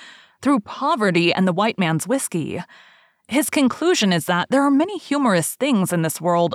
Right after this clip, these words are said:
among them the white man's notion that he is less savage than the other savages. In an expression that captures his East Indian experiences, he wrote, "So far as I'm able to judge, nothing has been left undone, either by man or nature,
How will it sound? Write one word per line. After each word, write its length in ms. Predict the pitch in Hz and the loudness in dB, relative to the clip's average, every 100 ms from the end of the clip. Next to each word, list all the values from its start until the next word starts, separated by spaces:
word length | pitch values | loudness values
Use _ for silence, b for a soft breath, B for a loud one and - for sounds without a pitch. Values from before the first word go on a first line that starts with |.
| - | -2
among 400 | 220 214 311 294 | 2 2 4 2
them 200 | 175 170 | 2 2
the 80 | 170 | 2
white 260 | 185 233 220 | 0 0 0
man's 300 | 190 156 170 | 0 0 0
notion 340 | 214 285 185 | 0 0 0
that 140 | 160 | -2
he 140 | - 247 | -2 -2
is 140 | 208 | 0
less 160 | 160 - | -2 -4
savage 500 | - 247 214 160 - | -4 -2 0 -2 0
than 200 | 180 170 | 0 0
the 100 | 175 | 0
other 200 | - 285 | 0 0
savages. 840 | 190 165 151 143 147 139 - - b b b b b b b _ - | -2 -2 -4 -4 -6 -6 -6 -10 b b b b b b b _ 0
In 100 | 185 | 2
an 100 | 165 | 2
expression 540 | - - 180 214 196 | -2 -4 -2 0 0
that 120 | 165 | 0
captures 480 | - 226 226 202 180 | -2 -4 0 0 0
his 160 | 160 - | -2 -2
East 280 | 214 220 - | -2 -2 -2
Indian 280 | 202 190 151 | 0 2 0
experiences, 840 | - - 311 349 220 160 165 151 | -4 -6 -2 0 0 0 -2 -2
he 120 | 180 | -2
wrote, 400 | 160 165 156 - - B B B B - | -2 0 -2 -4 -12 B B B B -4
"So 180 | 349 | -2
far 240 | - 349 453 | 0 0 0
as 100 | 427 | 0
I'm 160 | 320 262 | 0 2
able 240 | 240 226 | 0 0
to 100 | 208 | -2
judge, 380 | 170 190 220 - | -2 0 0 0
nothing 340 | 160 233 294 208 | 0 0 0 0
has 120 | - | 0
been 160 | 180 | -2
left 200 | 170 175 | -2 -2
undone, 640 | 160 156 208 254 170 165 175 - _ _ | -2 0 0 0 -2 -4 -10 -14 _ _
either 220 | 180 170 165 | -2 0 0
by 180 | 151 | 0
man 380 | 151 151 156 214 | 0 0 0 0
or 180 | - 170 | 0 0
nature, 600 | 165 247 - 160 139 175 | 0 -2 -2 -4 -2 -6